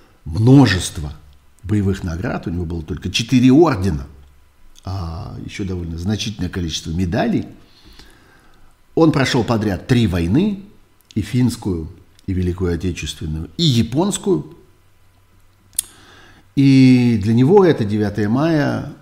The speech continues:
э, так же, как для всей нашей семьи, значило чрезвычайно много. И я помню эти застолья, я помню этих людей, которые из года в год собирались. Э, это были друзья моего деда. Все они так или иначе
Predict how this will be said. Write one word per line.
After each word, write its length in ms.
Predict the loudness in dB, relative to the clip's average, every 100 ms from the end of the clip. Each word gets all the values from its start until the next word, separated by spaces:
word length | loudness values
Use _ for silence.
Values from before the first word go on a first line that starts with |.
| -12
э, 180 | -8 -8 -8
так 160 | -8
же, 80 | -8
как 240 | -8 -12
для 160 | -8 -8
всей 180 | -8 -8
нашей 300 | -8 -8 -10
семьи, 600 | -10 -6 -2 0 0 -2 -10
значило 520 | -12 -8 -8 -8 -10
чрезвычайно 580 | -10 -8 -8 -6 -6 -4
много. 300 | -2 -2 -2
И 80 | -2
я 100 | -2
помню 300 | -4 -2 -2
эти 140 | -4
застолья, 600 | -8 -6 -6 -4 -2 0
я 160 | -2 -4
помню 560 | -6 -6 -2 -4 -6 -12 -14 -8
этих 360 | -8 -8 -10
людей, 300 | -10 -6 -6
которые 440 | -6 -10 -8 -8 -8
из 120 | -8
года 320 | -4 -2 -2
в 160 | -4 -4
год 260 | -4 -6
собирались. 640 | -10 -8 -6 -6 -6 -8 -16 -20 _ _ _ -20 -20 _ _
Э, 480 | -10 -6 -4 -4 -6 -8
это 160 | -6
были 160 | -2 -2
друзья 600 | -4 -6 -4 -4 -4 -8 -14 -8
моего 260 | -6 -4 -4
деда. 380 | -2 -2 -2
Все 340 | -4 0 4 4
они 380 | 4 2 0 -4
так 340 | -2 -2 0
или 240 | -2 0
иначе 460 | -2 -2 -6 -10